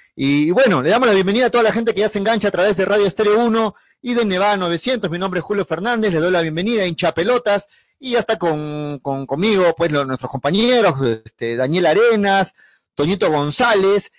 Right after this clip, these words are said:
y en un momento más también se está conectando Manolo Venegas con Freddy Cano, esperemos también hoy todos en el programa.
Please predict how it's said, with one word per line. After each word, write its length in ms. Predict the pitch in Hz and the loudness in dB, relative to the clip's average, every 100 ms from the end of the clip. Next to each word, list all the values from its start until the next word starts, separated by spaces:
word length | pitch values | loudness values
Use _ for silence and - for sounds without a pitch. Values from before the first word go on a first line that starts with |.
| _ | _
y 160 | - 240 | -6 -2
en 80 | 233 | 0
un 80 | 233 | 0
momento 340 | 202 214 175 | 0 -2 -4
más 220 | 185 190 | -4 -4
también 240 | 170 175 185 | -4 -6 -4
se 180 | 156 | -2
está 240 | 147 - 170 | -4 -4 -6
conectando 600 | 170 147 - 170 170 160 | -4 -8 -4 -4 -2 -2
Manolo 420 | 139 135 170 170 | -2 -4 -2 -2
Venegas 540 | 139 143 170 170 165 - | 0 -2 -2 0 -2 -2
con 200 | 127 120 | -8 -6
Freddy 600 | 156 160 160 156 139 - _ - | -2 0 0 0 -2 -8 _ -4
Cano, 280 | 156 143 | -2 0
esperemos 420 | 135 131 143 147 131 | -2 -4 -4 -6 -6
también 360 | 123 123 147 - _ _ - | -6 -6 -6 -10 _ _ -2
hoy 180 | 156 | 0
todos 480 | - 220 202 180 - | 0 2 4 2 -2
en 200 | - 135 | -6 -6
el 100 | 131 | -6
programa. 580 | 127 151 233 240 151 117 | -4 0 2 2 0 -4